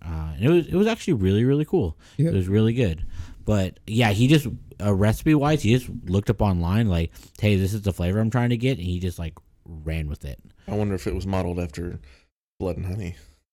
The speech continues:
Speaker 1: Ooh, that's a good, that's a good point. Um, so are there any beers that you wish had a specific flavor that you really wanna try or you haven't tried yet? Uh, one of them that comes to mind for me is, like, blueberries. I think blueberries in a beer, I think it would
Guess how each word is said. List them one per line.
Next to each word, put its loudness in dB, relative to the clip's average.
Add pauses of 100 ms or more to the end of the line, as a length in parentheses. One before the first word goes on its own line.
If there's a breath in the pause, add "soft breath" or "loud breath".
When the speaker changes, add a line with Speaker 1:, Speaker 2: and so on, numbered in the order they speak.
(480)
Speaker 1:
Ooh, 4
that's -2
a -4
good, -2
that's -6
a -4
good -4
point. -4 (380)
Um, -8
so 2
are 2
there 2
any 0
beers 0
that -2
you -2
wish -2
had -2
a -2
specific -8
flavor -4
that -6
you -6
really -4
wanna -4
try -8
or -8
you -10
haven't -10
tried -10
yet? -10 (600 soft breath)
Uh, -4
one 6
of 6
them 4
that 2
comes 2
to 0
mind 4
for -2
me 4
is, 4
like, -2
blueberries. -2
I -4
think -2
blueberries 0
in -4
a -2
beer, -4
I -12
think -8
it -6
would -8